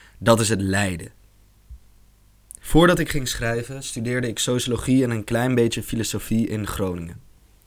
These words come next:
Ik was daar ook lid van een studentenvereniging en voelde zodoende nooit de behoefte mijzelf voor te stellen. Ieders identiteit was duidelijk.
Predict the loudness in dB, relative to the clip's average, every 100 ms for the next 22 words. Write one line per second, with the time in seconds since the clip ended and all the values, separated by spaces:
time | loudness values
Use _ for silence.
0 | -18 -4 2 4 6 4 4 4 4 4
1 | 2 -4 -4 -2 -2 -2 -2 0 4 4
2 | 2 -2 -4 -4 -2 2 4 4 2 2
3 | 0 0 0 2 2 0 -2 0 0 -2
4 | -4 -2 -2 -4 -4 -6 -6 -8 -12 -14
5 | -18 -20 -20 -20 -20 _ _ -6 2 6
6 | 6 4 2 2 0 0 2 2 2 -2
7 | -2 -2 -2 -6 -12